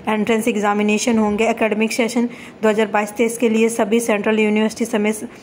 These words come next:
बाकी universities institute में अंडर ग्रेजुएट courses में admission के लिए एनटीए ने schedule जारी किया है। कंप्यूटर बेस्ड test सीबीटी mode में सीयूईटी होगा। Exam जुलाई के पहले और दूसरे हफ्ते में slot में होगा। पहला slot उन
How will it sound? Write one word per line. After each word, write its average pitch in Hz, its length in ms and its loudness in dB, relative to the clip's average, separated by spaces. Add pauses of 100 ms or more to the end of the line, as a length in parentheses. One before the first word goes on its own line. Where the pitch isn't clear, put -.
(360)
बाकी 220 280 0
universities 220 600 2
institute 233 580 0
में 226 140 2
अंडर 214 240 0
ग्रेजुएट 208 400 0
courses 208 360 -2
में 214 120 2
admission 202 380 0
के 220 120 -2
लिए 220 120 2
एनटीए 208 380 0
ने 220 100 2
schedule 208 300 0
जारी 202 260 0
किया 208 160 0
है। 208 60 -4
कंप्यूटर 208 480 0
बेस्ड 214 400 2
test 214 280 0
सीबीटी 208 520 -2
mode 202 220 -2
में 226 120 0 (300)
सीयूईटी 208 420 2
होगा। 214 240 4
Exam 208 420 0 (360)
जुलाई 214 300 2
के 226 140 0
पहले 214 340 2
और 226 220 0
दूसरे 214 360 0 (600)
हफ्ते 226 300 0
में 226 120 4
slot 214 320 0
में 220 140 2
होगा। 214 240 2
पहला 214 300 0
slot 226 360 0
उन 226 320 0